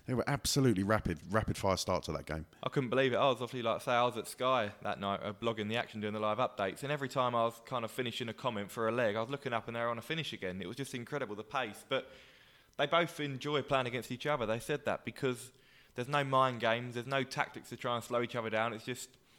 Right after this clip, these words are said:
Speaker 2: get up, throw, whoever win, you know, whoever throws the best wins, and the biggest rivalry in darts at the moment. Even though Rob Cross obviously had that fantastic win against Van Gerwen at the Worlds, and Peter Wright is the world number two, I think Anderson and Van Gerwen's the game everyone wants to watch.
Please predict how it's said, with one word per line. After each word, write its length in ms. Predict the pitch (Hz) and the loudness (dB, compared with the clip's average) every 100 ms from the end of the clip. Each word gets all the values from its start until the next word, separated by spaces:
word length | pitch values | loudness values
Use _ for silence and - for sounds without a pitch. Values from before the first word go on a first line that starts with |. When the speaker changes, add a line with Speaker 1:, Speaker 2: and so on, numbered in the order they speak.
| _ - | _ 2
Speaker 2:
get 120 | 131 | 4
up, 240 | 127 - | 4 0
throw, 280 | - 123 123 | 0 2 2
whoever 280 | 127 127 123 | 0 -2 0
win, 300 | 123 123 101 | -2 -4 -6
you 80 | 123 | -4
know, 120 | 117 | 0
whoever 240 | 127 123 | 2 0
throws 200 | 123 123 | 0 -2
the 60 | 120 | -2
best 220 | 120 120 | -4 -4
wins, 300 | 131 139 104 | -4 -4 -4
and 180 | 107 110 - - | -8 -10 -12 -6
the 40 | |
biggest 320 | 110 127 117 | -2 -2 -2
rivalry 380 | 110 117 110 110 | 0 2 2 0
in 80 | 104 | -2
darts 300 | 113 107 - | -2 -2 -4
at 60 | |
the 60 | - | -8
moment. 300 | 107 101 92 | -6 -6 -4
Even 200 | 139 139 | -4 -2
though 100 | 127 | 0
Rob 240 | 120 123 117 - | 2 2 2 -2
Cross 440 | 123 113 - - - - - - - _ | 2 2 2 -12 -18 -20 -20 -20 -20 _
obviously 360 | - 117 110 107 - | -10 -4 -4 -6 -14
had 140 | 113 113 | -12 -4
that 160 | 113 | -2
fantastic 400 | - 110 113 - | -2 -4 -4 -6
win 80 | 107 | -4
against 200 | 110 98 | -4 -2
Van 200 | 110 110 | -2 0
Gerwen 340 | 107 107 107 107 | 2 2 2 0
at 80 | 104 | -2
the 60 | |
Worlds, 320 | 101 110 110 | 0 2 2
and 80 | 110 | 2
Peter 200 | 127 113 | 0 4
Wright 180 | 113 104 | 4 4
is 60 | 110 | 2
the 80 | 113 | 2
world 180 | 113 | 2
number 180 | 107 107 | 2 -2
two, 280 | 107 113 98 | -2 -2 0
I 40 | |
think 200 | 98 113 | -2 -2
Anderson 340 | 98 127 120 117 | 0 0 -2 -4
and 80 | 110 | 0
Van 180 | 113 | 0
Gerwen's 360 | 110 110 95 92 | 2 0 0 -2
the 60 | 104 | 0
game 180 | 110 | 2
everyone 240 | 110 107 104 | 2 0 -2
wants 180 | 104 - | -4 -4
to 80 | |
watch. 400 | 104 95 - - | -2 0 -2 -8